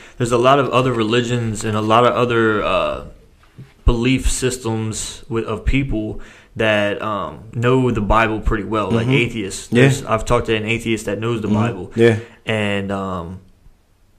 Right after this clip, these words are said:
Speaker 1: like, if I were to say a Bible verse to her,
Speaker 2: Yeah.
Speaker 1: I would have to come back
Speaker 2: Yeah.
Speaker 1: every single time. And
Speaker 2: Yeah.
Speaker 1: I don't know the Bible that well.
Speaker 2: Yeah.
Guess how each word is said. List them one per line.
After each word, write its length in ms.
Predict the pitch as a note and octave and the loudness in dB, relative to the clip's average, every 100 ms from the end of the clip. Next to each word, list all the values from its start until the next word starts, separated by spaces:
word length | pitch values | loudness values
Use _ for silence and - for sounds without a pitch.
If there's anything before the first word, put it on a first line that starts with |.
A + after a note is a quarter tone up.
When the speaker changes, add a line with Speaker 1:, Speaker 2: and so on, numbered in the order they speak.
| _ _ _ | _ _ _
Speaker 1:
like, 500 | B2 A2 G#2 - - | -2 0 -2 -6 -12
if 120 | - G#2+ | -4 2
I 100 | A#2 | 4
were 220 | C3 C3 | 4 2
to 60 | |
say 180 | A#2 B2+ | 2 0
a 80 | A#2+ | 2
Bible 320 | G2 G2 A#2+ | 2 0 2
verse 240 | B2 C#3+ C#3 | 2 0 0
to 160 | D3+ | 2
her, 80 | D3 | 4
Speaker 2:
Yeah. 60 | G#2+ | 4
Speaker 1:
I 40 | |
would 80 | B2+ | 4
have 120 | A#2+ | 2
to 80 | G2+ | -2
come 260 | - A2 G#2 | -4 -4 -2
back 340 | G2+ G#2+ - | 0 0 2
Speaker 2:
Yeah. 240 | A#2+ D#3 C3 - | 4 4 4 -4
Speaker 1:
every 180 | A#2 G#2+ | -4 -4
single 240 | - G#2+ F#2+ | -4 -6 -4
time. 260 | G#2+ G#2+ | -2 2
And 100 | A#2+ | 2
Speaker 2:
Yeah. 120 | C3+ | 4
Speaker 1:
I 100 | A#2 | 4
don't 220 | D3 C3+ A#2 | 4 2 2
know 120 | C3+ | 2
the 80 | G#2 | 2
Bible 300 | F#2 F#2+ F#2+ | 0 -2 -2
that 160 | F#2 G2 | -2 0
well. 100 | A#2 | 4
Speaker 2:
Yeah. 200 | B2 | 4